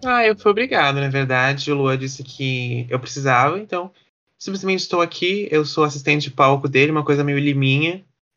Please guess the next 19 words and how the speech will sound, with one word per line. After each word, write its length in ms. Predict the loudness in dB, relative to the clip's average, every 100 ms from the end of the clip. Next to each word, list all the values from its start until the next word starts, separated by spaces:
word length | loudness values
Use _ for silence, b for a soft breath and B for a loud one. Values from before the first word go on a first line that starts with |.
| _
Assim, 520 | -10 -8 -6 -6 -8 -12 -2
Liminha 340 | 0 2 2
foi 200 | 4 4
a 100 | 6
única 260 | 4 2 2
pessoa 320 | 2 2 0
que 80 | 0
me 120 | 2
veio 160 | 2 2
de 80 | 2
referência 440 | 0 2 0 -2
na 120 | -2
cabeça, 520 | -2 -2 -2 -4 -8 -8
o 100 | -4
que 80 | -2
já 140 | -2
me 80 | -4
também 320 | -4 -4 -4
demonstra 640 | -2 0 2 0 -4 -10